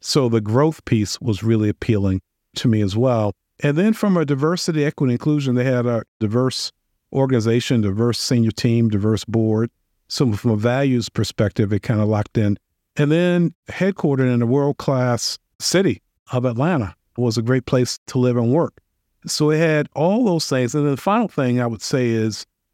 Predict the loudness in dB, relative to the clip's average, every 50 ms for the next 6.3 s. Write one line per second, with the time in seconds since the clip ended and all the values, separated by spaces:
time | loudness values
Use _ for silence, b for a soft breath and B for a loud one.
0 | _ _ _ _ _ -2 0 0 2 2 0 0 0 0 -2 0 0 0 0 0
1 | 0 0 -2 -2 -2 0 0 0 0 0 0 2 2 2 2 2 2 0 0 0
2 | 0 -2 -4 -4 _ _ _ _ _ _ _ -2 0 2 2 0 0 0 0 0
3 | 0 0 -2 -6 -8 -8 -6 -2 -2 0 0 2 0 0 0 0 0 0 0 0
4 | 0 -2 -2 -2 0 0 0 2 2 2 0 0 0 0 0 0 0 0 -2 -2
5 | -4 -8 _ _ _ _ _ _ _ -2 0 0 0 2 2 2 2 2 2 0
6 | -2 -4 -6 -8 -10